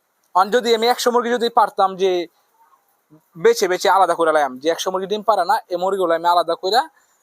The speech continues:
এই শুধু যেগুলো ডিম পারতাছে সেগুলো রাখবাম। এটা কিন্তু কোনোভাবেই সম্ভব না, কারণ একটা মুরগি একটা না কখনোই আঠারো মাস ডিম পারবে না। এই লেয়ারটা কিন্তু আঠারো মাস ডিম পারবে,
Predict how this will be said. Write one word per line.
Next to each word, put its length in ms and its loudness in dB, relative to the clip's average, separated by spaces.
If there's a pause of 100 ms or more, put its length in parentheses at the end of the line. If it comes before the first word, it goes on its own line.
(160)
এই 200 -4
শুধু 160 -4 (120)
যেগুলো 320 2
ডিম 160 -4
পারতাছে 360 -2 (120)
সেগুলো 320 2
রাখবাম। 260 -2 (520)
এটা 240 0
কিন্তু 160 -2 (100)
কোনোভাবেই 600 2
সম্ভব 240 -2 (120)
না, 60 2 (520)
কারণ 240 4 (480)
একটা 420 0
মুরগি 320 0
একটা 280 -2
না 40 2 (100)
কখনোই 360 0 (120)
আঠারো 300 0
মাস 120 -2 (120)
ডিম 140 -6 (100)
পারবে 300 0
না। 60 -6 (1000)
এই 120 -2
লেয়ারটা 360 0
কিন্তু 200 -4 (380)
আঠারো 340 4
মাস 180 2
ডিম 180 -2
পারবে, 180 -2